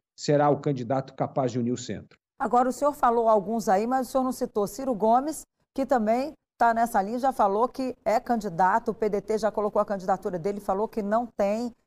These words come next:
Speaker 2: não recu-, não tem recuo mais na candidatura de Ciro Gomes.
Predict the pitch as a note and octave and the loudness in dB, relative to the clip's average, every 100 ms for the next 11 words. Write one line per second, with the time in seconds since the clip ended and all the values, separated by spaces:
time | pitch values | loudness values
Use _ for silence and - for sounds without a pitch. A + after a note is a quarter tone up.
0 | - G3+ C4 C4 C#4 A#3+ G#3+ A#3 A#3+ B3+ | -4 2 4 4 2 -2 0 2 2 0
1 | B3 A#3 A3+ G#3+ G3 F#3 F#3+ G3 F#3+ F#3+ | 0 0 0 2 0 0 -2 -6 -2 0
2 | F#3 G3 G3+ F#3 - G#3 E3+ E3+ C#3+ C#3 | -2 -2 -2 -2 -2 -2 0 0 -2 -8